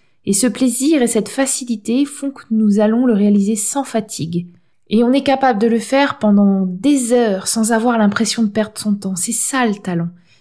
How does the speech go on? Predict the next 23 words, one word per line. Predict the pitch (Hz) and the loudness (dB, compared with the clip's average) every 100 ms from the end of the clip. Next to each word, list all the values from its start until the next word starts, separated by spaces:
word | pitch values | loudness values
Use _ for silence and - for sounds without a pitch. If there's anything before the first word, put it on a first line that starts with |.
| _ | _
C'est | - | -4
cette | 214 247 294 | 0 0 0
aptitude | 320 - 285 - - 269 339 247 190 - | -2 -4 -4 -4 -2 2 2 2 0 -4
qui | - | -2
est | 226 | -2
facilement | - - 381 381 - 285 269 269 | -2 -2 -2 -2 -2 0 0 0
reconnaissable | 240 233 220 208 240 | 0 0 0 -2 -4
chez | - 220 | -2 -4
quelqu'un | 208 214 208 214 226 269 _ - | -2 -4 -2 -2 -2 -4 _ 0
et | |
elle | 247 247 | 2 2
semble | 240 - - 392 277 202 175 - _ - | 2 0 2 2 4 2 0 -6 _ 0
innée. | 208 196 175 175 _ _ | 2 4 0 -6 _ _
Vous | 208 | -4
comprenez | 262 269 320 415 | -2 0 0 2
la | 339 | 2
nuance ? | 254 269 370 403 - - | 4 2 0 -2 -6 -4
En | 220 | -2
fait, | 233 359 | 0 2
le | 262 | 0
talent | 247 254 311 | 0 0 2
est | 339 | 0
perçu | - 247 - - | 2 0 0 -2